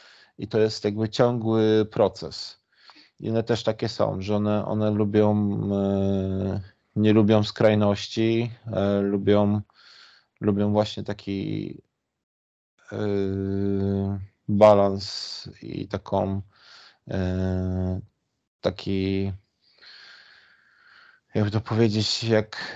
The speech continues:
e, jak wiatr wieje, tak? Czasami może się prze-,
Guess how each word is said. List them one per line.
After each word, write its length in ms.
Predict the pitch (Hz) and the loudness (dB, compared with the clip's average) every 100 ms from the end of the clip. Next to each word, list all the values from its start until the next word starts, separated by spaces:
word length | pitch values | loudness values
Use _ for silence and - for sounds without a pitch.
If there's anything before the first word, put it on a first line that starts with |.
| - - _ _ | -16 -20 _ _
e, 1200 | 175 107 104 101 101 101 101 101 101 101 104 104 104 _ | -6 -2 0 0 0 0 0 0 0 0 0 0 -4 _
jak 240 | 104 95 101 | -2 0 2
wiatr 360 | 120 131 113 | 6 6 4
wieje, 680 | 104 104 113 101 104 131 170 | -4 -2 0 2 4 2 2
tak? 300 | - 135 - | 0 -2 -2
Czasami 340 | 120 - 123 | -8 -6 -4
może 200 | 123 117 | -4 -6
się 140 | 113 117 | -8 -8
prze-, 300 | - 120 | -6 -6